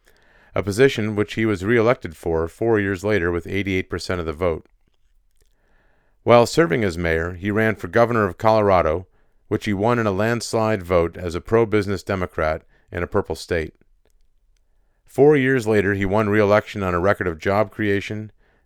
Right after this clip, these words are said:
Medicare expansion, regulation reduction, and a balanced budget. If you take the time to research his policies and achievement in executive office, as mayor of Denver, and as of governor of Colorado,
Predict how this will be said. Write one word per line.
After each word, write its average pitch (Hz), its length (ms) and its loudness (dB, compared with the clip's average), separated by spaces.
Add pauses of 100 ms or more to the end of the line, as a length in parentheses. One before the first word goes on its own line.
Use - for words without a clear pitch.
Medicare 110 480 2
expansion, 90 760 -6
regulation 107 720 0
reduction, 87 640 -2
and 87 160 -8
a 80 40 -4
balanced 90 540 -4
budget. 90 380 -4 (2000)
If 113 160 -2
you 117 60 -2
take 175 220 2
the - 80 -4
time 131 260 2
to 110 60 0
research 123 400 0
his 117 100 -4
policies 101 640 0
and 92 120 -4
achievement 95 580 -4
in 90 80 -6
executive 95 500 -2
office, 95 580 -2 (360)
as 92 180 -2
mayor 104 300 4
of 85 120 -2
Denver, 98 420 0
and 101 240 -6
as 85 100 -4
of 80 160 -6
governor 107 340 2
of 78 100 -10
Colorado, 92 680 2